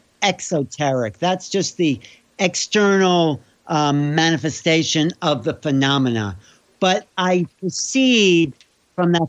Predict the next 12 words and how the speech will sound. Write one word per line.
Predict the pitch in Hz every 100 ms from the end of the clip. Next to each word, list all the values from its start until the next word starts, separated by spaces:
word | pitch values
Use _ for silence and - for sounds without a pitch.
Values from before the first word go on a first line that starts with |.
| -
first | 190 180 -
chapter | 190 175 175
by | 156 147
Nick | 156 175 -
Pope, | 160 151 156 156
who | 156 147
investigated | 139 151 147 156 151 147 147 143 131
U | 151
A | 143
Ps | 135 123 143 139 156 147
for | 151 135
the | 131 127